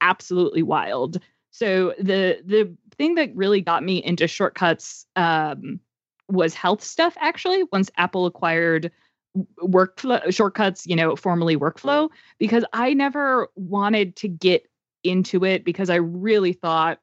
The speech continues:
"Oh, there's no way Apple is going to continue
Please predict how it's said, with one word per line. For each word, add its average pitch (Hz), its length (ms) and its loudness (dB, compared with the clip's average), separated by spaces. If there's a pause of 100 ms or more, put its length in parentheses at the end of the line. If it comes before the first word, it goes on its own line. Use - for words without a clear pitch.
(120)
"Oh, 160 200 2
there's 208 220 0
no 214 280 2
way 226 260 0
Apple 160 380 0
is 156 160 -2 (180)
going 170 200 -4
to 160 120 -4
continue 165 920 0